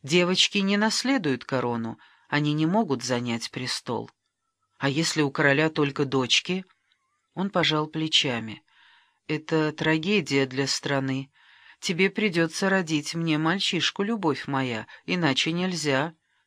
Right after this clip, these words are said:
А если будет только одна девочка?» «Она выйдет за принца, король назначит его консортом,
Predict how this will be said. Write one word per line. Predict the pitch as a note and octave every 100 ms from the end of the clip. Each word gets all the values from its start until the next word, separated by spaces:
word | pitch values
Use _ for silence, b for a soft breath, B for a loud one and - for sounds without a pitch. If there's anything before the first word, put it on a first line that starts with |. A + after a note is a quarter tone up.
| _ _ _ _
А | -
если | C3+ G3+ - G3
будет | F3 E3+ F#3+ G3+ -
только | G3+ F#3+ G3
одна | F#3 F#3 F#3+
девочка?» | E3+ F#3 B2+ A#2 - - G2+ - _ b b b b b b b b b b
«Она | - E3 F#3 F#3+
выйдет | A3 G#3 G3+ F3
за | D#3+ F3
принца, | E3 D#3+ D3 C3+ - F#3+ G#3
король | - F#3+ A#3+ A3+
назначит | D3+ C#3+ D3 D3+ - D3 D3+
его | D3+ C#3+ C#3+
консортом, | C#3 D3+ C3+ - D3+ C3+ - F3 G3